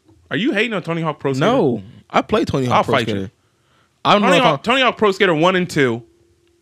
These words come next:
Speaker 1: is being remastered.
Speaker 2: I don't know if I'm gonna get this one though. I don't know.
Speaker 1: It's thirty dollars.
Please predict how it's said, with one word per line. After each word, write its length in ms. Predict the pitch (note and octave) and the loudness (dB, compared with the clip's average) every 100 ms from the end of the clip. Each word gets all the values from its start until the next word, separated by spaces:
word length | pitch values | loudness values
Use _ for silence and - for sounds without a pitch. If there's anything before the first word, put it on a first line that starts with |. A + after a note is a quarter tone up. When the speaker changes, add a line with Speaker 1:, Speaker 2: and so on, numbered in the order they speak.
| _ _ - | _ _ -2
Speaker 1:
is 180 | C#3+ B2 | -2 2
being 200 | D#3 D#3 | 0 0
remastered. 560 | D3+ C3+ A2+ G#2 A2+ B2 _ _ _ - | 0 0 -2 -4 -10 -12 _ _ _ 0
Speaker 2:
I 40 | |
don't 100 | A#3 | 2
know 60 | G#3+ | 2
if 40 | |
I'm 60 | F3+ | 0
gonna 60 | C#3 | -2
get 100 | C#3 | -2
this 140 | B2+ | -4
one 80 | A2+ | -6
though. 180 | G#2 G#2 _ _ _ _ _ _ - - - - - _ _ - | -10 -12 _ _ _ _ _ _ -20 -20 -20 -20 -20 _ _ -8
I 60 | |
don't 160 | C3 C#3 | -4 -2
know. 160 | B2 A2+ - _ - - _ - | -4 -8 -18 _ -20 -20 _ -8
Speaker 1:
It's 200 | C#3+ - | -6 -2
thirty 260 | D#3 C#3+ | 0 2
dollars. 500 | C3+ A2+ - - - | 2 0 -4 -12 -20